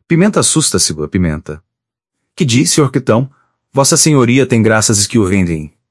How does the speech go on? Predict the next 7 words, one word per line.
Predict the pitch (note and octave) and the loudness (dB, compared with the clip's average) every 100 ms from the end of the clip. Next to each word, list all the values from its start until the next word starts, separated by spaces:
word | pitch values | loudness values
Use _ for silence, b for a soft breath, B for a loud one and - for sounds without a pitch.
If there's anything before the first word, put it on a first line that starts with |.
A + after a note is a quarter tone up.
| _ _ | _ _
Isto | F3+ - | -2 2
não | F#3+ | 2
são | F#3 E3+ | 2 2
brinquedos. | F3+ - G2+ F2 - - _ _ _ | 2 2 0 0 -6 -8 _ _ _
Assim | _ - - | _ -4 0
me | A3 | 2
escandaliza. | G3 - F3+ G3+ A#2 G2+ G2+ A2 F#2 D#2+ D#2 | 2 0 2 2 2 2 2 2 0 -4 -10